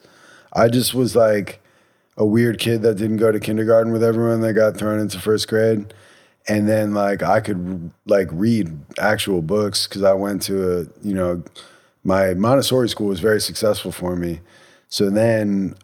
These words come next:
I was like Miss Nancy, dude, when I got to Excel. It was just like, sit in the back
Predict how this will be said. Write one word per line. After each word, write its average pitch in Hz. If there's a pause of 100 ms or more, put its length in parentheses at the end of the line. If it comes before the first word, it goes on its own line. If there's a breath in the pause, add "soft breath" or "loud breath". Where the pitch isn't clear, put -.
I 110
was 123
like 135
Miss 123
Nancy, 123
dude, 104
when 110
I 107
got 110
to 101
Excel. 98 (600 soft breath)
It 104
was 95
just 101
like, 98
sit 104
in 98
the 90
back 92